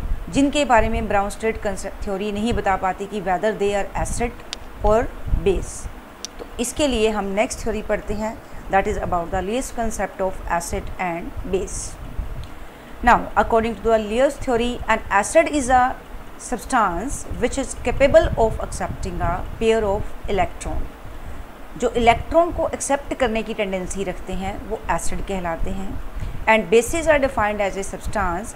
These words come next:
which is capable of donating a lone pair of electron,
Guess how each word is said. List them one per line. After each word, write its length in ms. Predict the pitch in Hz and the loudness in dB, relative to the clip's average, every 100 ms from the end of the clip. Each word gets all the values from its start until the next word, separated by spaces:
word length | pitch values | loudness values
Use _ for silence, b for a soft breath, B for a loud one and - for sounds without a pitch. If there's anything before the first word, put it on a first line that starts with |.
| B B - | B B -6
which 160 | 196 | -2
is 160 | 240 226 - | -2 -2 -2
capable 440 | 214 240 233 285 - 214 | -2 0 2 2 2 0
of 180 | 208 202 | 0 -2
donating 500 | 196 180 - 180 180 | -2 0 -2 -2 -4
a 60 | 196 | -2
lone 300 | 202 202 190 | -2 -2 -4
pair 140 | 180 175 | -6 -6
of 200 | 202 - | -6 -4
electron, 440 | 262 247 - 175 | -4 -4 -6 -6